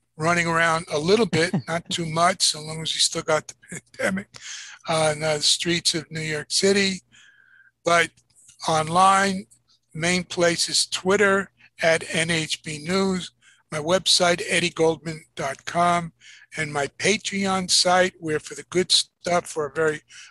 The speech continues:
Speaker 1: modest fee, since the, all the, the clown boxing and combat sports sites just want mo-, morons writing for morons.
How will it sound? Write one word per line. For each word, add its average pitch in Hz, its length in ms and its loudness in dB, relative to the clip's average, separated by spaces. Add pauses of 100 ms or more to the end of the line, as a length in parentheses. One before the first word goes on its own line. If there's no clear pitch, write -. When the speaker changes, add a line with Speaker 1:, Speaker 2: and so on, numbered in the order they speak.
(120)
Speaker 1:
modest 170 640 2
fee, 175 400 0
since - 400 -2
the, 147 260 -8 (480)
all 170 200 -2
the, 165 200 -4
the 156 60 -6
clown 175 760 -2 (1000)
boxing 170 460 0
and 160 120 -14
combat 160 480 0
sports - 600 0 (260)
sites 156 480 2
just - 260 -2
want 156 220 -2 (500)
mo-, 160 360 -6 (140)
morons 170 680 2
writing 156 420 0
for 143 160 -16
morons. 156 760 -8